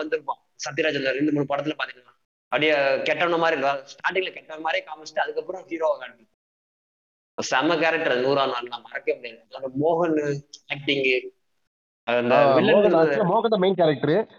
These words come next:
Speaker 2: ஆ,
Speaker 1: ஆ.
Speaker 2: சத்யராஜ் வந்து இன்னொன்னு. ஆனா இன்னொரு படம் பார்த்தேன்னு வச்சுக்கோயேன், ஆம், சத்யராஜ் வந்து அமைதி படை ஒண்ணு, அமைதி படையில வந்து சத்யராஜ் வந்து அது ஒரு கேரக்டர், அதுவும் நல்ல வில்லனிசமா இருக்கும்.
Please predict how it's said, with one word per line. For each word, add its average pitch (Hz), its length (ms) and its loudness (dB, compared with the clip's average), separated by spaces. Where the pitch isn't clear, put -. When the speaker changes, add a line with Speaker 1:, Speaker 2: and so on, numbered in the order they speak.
Speaker 2:
ஆ, - 20 4
Speaker 1:
ஆ. 151 140 6
Speaker 2:
சத்யராஜ் 170 340 4
வந்து 170 180 0
இன்னொன்னு. 104 300 -4
ஆனா 180 140 2
இன்னொரு 214 260 4
படம் 185 220 0
பார்த்தேன்னு 170 240 0
வச்சுக்கோயேன், 143 420 2
ஆம், 107 540 0
சத்யராஜ் 160 380 2
வந்து 147 180 2
அமைதி 180 300 4
படை 151 220 0
ஒண்ணு, 120 280 2
அமைதி 156 280 2
படையில 123 480 0
வந்து 131 320 0
சத்யராஜ் 143 400 0
வந்து 135 180 -2
அது 127 160 0
ஒரு 123 120 -2
கேரக்டர், 113 440 -2
அதுவும் 151 240 2
நல்ல 143 120 2
வில்லனிசமா 123 460 0
இருக்கும். 98 300 -2